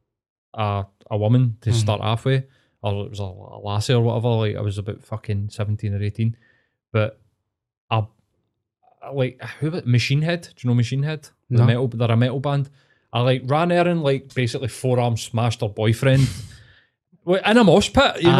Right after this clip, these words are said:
Speaker 1: what I
Speaker 2: Aye.
Speaker 1: mean? Like, fucking decked the wee guy, and the wee guy bounced up, and it was all right. But my mate witnessed it, said that she, like, scowled and then, like, punched me in the back of the head,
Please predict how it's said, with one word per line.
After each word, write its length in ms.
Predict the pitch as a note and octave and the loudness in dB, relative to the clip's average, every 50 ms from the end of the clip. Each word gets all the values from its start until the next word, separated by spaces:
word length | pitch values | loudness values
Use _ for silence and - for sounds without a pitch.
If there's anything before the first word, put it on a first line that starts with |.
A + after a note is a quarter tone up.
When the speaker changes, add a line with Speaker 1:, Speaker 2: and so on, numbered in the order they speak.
| C#3 | 6
Speaker 1:
what 20 | B2+ | 6
I 40 | - | 6
Speaker 2:
Aye. 40 | |
Speaker 1:
mean? 160 | E3+ F3+ G3 G#3+ | 4 4 4 4
Like, 220 | G3 F3+ D#3+ B2 | 4 2 2 2
fucking 420 | - - D#3 D3 - D#3+ D3 C3 | 0 0 0 2 2 4 4 4
decked 280 | A#2 C3+ B2+ D3 C3+ C3+ | 4 4 2 2 2 0
the 80 | - E3+ | 0 2
wee 100 | E3+ E3+ | 2 2
guy, 200 | D3 F3 E3 D#3+ | 2 2 2 4
and 100 | D#3 D3+ | 4 4
the 40 | C#3+ | 2
wee 120 | C#3+ D3+ | 2 2
guy 180 | C#3 D#3 D#3 C#3 | 2 2 2 4
bounced 380 | A2+ C3 B2+ B2+ A#2 - - | 4 4 4 4 4 2 0
up, 140 | B2+ C3+ - | 0 -2 -2
and 60 | C#3+ C#3+ | -4 -6
it 40 | C3 | -4
was 120 | C3+ A#2 | -2 0
all 120 | E3+ F3 E3+ | 2 4 6
right. 280 | C#3 C3+ E3 D#3+ - - - - - - _ _ _ | 6 4 4 2 0 -6 -14 -20 -20 -20 _ _ _
But 240 | - B2+ C3 - - | 2 2 2 2 2
my 100 | B2+ B2+ | 2 4
mate 380 | B2+ C3+ C#3+ D#3+ F3+ - - _ | 4 6 4 2 0 -2 -6 _
witnessed 540 | - B2+ B2+ C#3+ - - E3+ F3+ - - - | -4 0 0 0 0 0 -2 -4 -2 0 0
it, 180 | F#3+ F3 - - _ _ _ _ _ _ | 0 0 0 -4 _ _ _ _ _ _
said 280 | - - C#3 C#3+ C#3 C#3 | -2 0 0 2 2 0
that 140 | C#3+ C3 | 0 -2
she, 160 | - - C#3+ B2+ | 0 0 2 2
like, 220 | A#2 B2 A#2+ G2 | 2 2 0 -2
scowled 720 | - - - - - - - C3+ C#3 D#3 E3+ F3 E3 - - - _ _ _ _ _ _ _ _ | -6 -10 -10 -12 -10 -2 2 4 4 4 4 2 0 -4 -10 -18 _ _ _ _ _ _ _ _
and 140 | A#2+ A#2+ B2+ | -2 0 2
then, 180 | B2+ B2 B2 A#2+ | 2 2 2 2
like, 240 | A#2 A#2 - - _ | 0 -2 -6 -4 _
punched 360 | - - C3+ C#3+ C3+ - - | 2 2 4 2 2 0 -2
me 100 | D#3 D3+ | -2 0
in 60 | D3+ | 2
the 80 | C3+ A#2 | 2 2
back 300 | A#2 B2 B2 A#2+ - - | 4 2 2 2 2 4
of 60 | A#2 | 4
the 100 | A2 A#2 | 4 4
head, 240 | C3+ D3 - - - | 4 2 -2 -8 -18